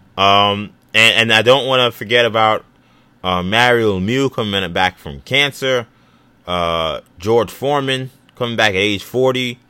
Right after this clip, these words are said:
to, <laughs> you know, w-, win a, winning the World Heavyweight Championship. And,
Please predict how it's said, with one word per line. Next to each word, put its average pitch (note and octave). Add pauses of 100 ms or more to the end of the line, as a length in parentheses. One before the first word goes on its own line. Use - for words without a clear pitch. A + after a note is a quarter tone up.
(360)
to, G#2
<laughs> G#2
you D3
know, F2+
w-, G#2
win A#2
a, G#2
winning G#2+
the F2+
World G#2+ (420)
Heavyweight G#2
Championship. A#2+ (560)
And, G#2+